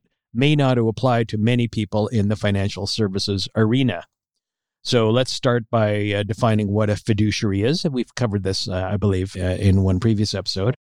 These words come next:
A fiduciary is someone who manages money or property for someone else. Okay, and usually that means on a discretionary basis, which means that person manages money on behalf of someone else and has their discretion to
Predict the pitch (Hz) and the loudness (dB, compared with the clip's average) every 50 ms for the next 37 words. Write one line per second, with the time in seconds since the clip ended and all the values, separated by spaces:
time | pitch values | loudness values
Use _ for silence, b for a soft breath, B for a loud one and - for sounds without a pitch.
0 | _ _ _ - 113 113 - - 131 123 156 214 226 - - 165 160 165 170 170 | _ _ _ 0 0 2 4 4 2 4 4 2 2 2 0 0 2 2 2 0
1 | 147 139 117 - - - 165 170 180 185 185 180 139 120 123 110 110 120 131 143 | 0 -2 -2 -2 -2 -4 -2 -2 0 0 -2 -2 -2 0 0 0 0 0 0 0
2 | 151 156 131 131 139 131 - - _ _ 120 123 139 143 143 147 147 - 120 110 | -2 -2 -2 -2 -4 -4 -4 -10 _ _ 0 0 2 2 2 0 0 0 0 0
3 | 110 110 - - - 160 156 - 123 101 104 107 101 - - - - - 120 107 | 0 0 -2 -2 -2 -2 0 0 0 0 0 -2 -2 0 -2 -2 0 0 0 0
4 | 107 113 107 98 87 85 - - - - - _ _ _ _ _ _ _ _ _ | 0 0 -2 -4 -6 -8 -8 -8 -8 -8 -10 _ _ _ _ _ _ _ _ _
5 | _ _ _ - 90 92 - - 98 101 110 113 90 101 101 98 95 95 101 _ | _ _ _ -8 -6 -4 0 2 2 4 4 2 2 2 0 0 0 -2 -6 _
6 | _ _ - 117 113 113 113 - 120 110 101 101 101 104 104 107 107 101 101 98 | _ _ 0 2 2 4 2 2 2 2 2 2 2 0 0 2 0 2 2 2
7 | 104 101 101 98 92 98 98 - - - 113 104 - - 110 104 95 95 95 90 | 2 2 0 0 0 -2 -2 -2 0 -2 -2 0 0 0 0 0 0 -2 -2 -2
8 | 98 95 90 - - 90 - - - _ _ _ _ _ _ _ _ - - 104 | -2 -2 -2 -2 -6 -6 -8 -10 -10 _ _ _ _ _ _ _ _ -2 0 0
9 | - - 117 123 120 110 101 104 101 104 - - - _ _ _ _ _ _ _ | 0 2 2 2 4 4 2 2 0 -2 -4 -8 -10 _ _ _ _ _ _ _
10 | - 120 127 135 - - - 135 123 110 - - 104 87 92 95 95 - _ _ | -2 0 0 0 0 0 0 2 2 2 0 0 -2 -2 -4 -6 -8 -12 _ _
11 | _ _ _ - 101 110 131 156 175 156 127 117 104 - 113 107 101 101 104 104 | _ _ _ -6 -2 0 0 2 2 2 0 0 0 0 0 0 0 0 0 -2
12 | 107 - _ _ _ - - - 110 107 104 107 98 - 117 113 113 - - 104 | -4 -4 _ _ _ -14 -6 0 2 2 4 2 2 2 2 0 0 -2 -4 -6
13 | - - 120 104 98 95 92 101 107 101 98 107 107 - - - - 113 101 101 | -4 -2 -2 0 0 -2 -2 0 0 0 0 0 -2 -4 -8 -6 -2 -2 0 0
14 | 104 101 110 107 104 - 107 98 92 95 92 - - 110 104 92 - 98 87 90 | 2 2 2 2 2 2 0 0 0 -2 -4 -2 -2 0 0 0 0 -2 -4 -4
15 | 92 - - 95 90 87 87 | -4 -2 -2 -2 -2 -2 -4